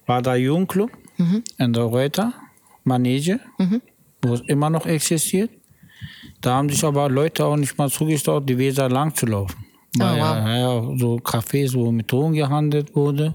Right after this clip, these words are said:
Speaker 1: da war ja nicht so. Da war ja alles für ein Appelei zu kriegen. Da wollte ja keiner irgendwas ein Geschäft machen.
Speaker 2: Mhm.
Speaker 1: Bis halt am Kommen war.
Speaker 2: Ja.
Speaker 1: Und jetzt momentan kriegst du da kein einziges Geschäft.
Speaker 2: Überhaupt nicht, oder?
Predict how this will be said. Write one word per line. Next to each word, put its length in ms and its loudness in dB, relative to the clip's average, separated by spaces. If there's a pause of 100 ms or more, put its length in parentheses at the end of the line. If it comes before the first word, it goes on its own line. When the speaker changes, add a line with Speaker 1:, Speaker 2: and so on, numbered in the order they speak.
Speaker 1:
da 120 -2
war 140 0
ja 200 0
nicht 180 -2
so. 100 -2
Da 160 0
war 160 0
ja 100 -2
alles 260 0
für 120 0
ein 60 -2
Appelei 540 0 (100)
zu 160 0
kriegen. 320 0
Da 160 0
wollte 240 0
ja 80 0
keiner 440 0
irgendwas 440 0
ein 60 0
Geschäft 360 -2
machen. 320 -2 (100)
Speaker 2:
Mhm. 380 0 (640)
Speaker 1:
Bis 240 -2
halt 380 -2 (600)
am 240 0
Kommen 440 0
war. 200 -6 (220)
Speaker 2:
Ja. 220 0 (240)
Speaker 1:
Und 160 0
jetzt 240 0
momentan 720 0
kriegst 340 -2
du 40 0
da 80 0
kein 260 -2
einziges 460 -2
Geschäft. 460 -6 (100)
Speaker 2:
Überhaupt 520 -2
nicht, 180 -2
oder? 200 -2